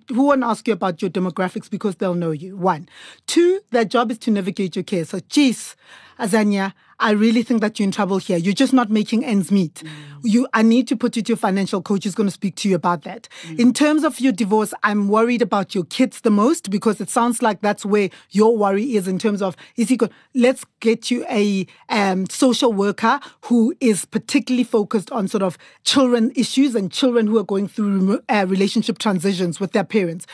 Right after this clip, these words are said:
Speaker 1: So that person will navigate your care. And then for you, magic happens, right? 'Cause you're now in this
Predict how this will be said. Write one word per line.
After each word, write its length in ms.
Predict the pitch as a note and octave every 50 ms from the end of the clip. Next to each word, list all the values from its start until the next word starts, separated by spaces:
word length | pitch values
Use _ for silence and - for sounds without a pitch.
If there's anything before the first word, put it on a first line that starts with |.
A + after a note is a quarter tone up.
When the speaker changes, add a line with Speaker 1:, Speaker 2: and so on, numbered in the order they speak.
| - - - - - -
Speaker 1:
So 220 | - - D4+ C#4+ C#4+ B3+
that 260 | G3+ C#4 F4 G4 -
person 400 | - - D#4+ C#4+ - C#4+ B3+ A#3+
will 140 | A3+ A3 G3+
navigate 580 | G3 G3 G#3 A3+ A3 A#3 F3 A3+ G#3+ G3+ -
your 80 | A3 F#3
care. 300 | - - A#3 F#3+ F3 D#3+ - - _
And 160 | - D4 C4+ D4
then 140 | D#4+ E4+
for 100 | - F4+
you, 160 | D#4+ C4+ D#4+ D#4+ C#4+
magic 400 | B3 B3 C4 C4 - C4 - -
happens, 420 | C4+ D#4 D4 - A3+ F3 E3+ D3
right? 320 | F#3+ F#3+ G#3 C4+ D#4+ - - - - - _
'Cause 160 | - C4+ B3+ G#3+
you're 160 | C4 C4+ C4
now 200 | C4 C#4+ D#4 D#4+
in 180 | E4+ D4 C4+
this 180 | A#3+ C4 B3+ -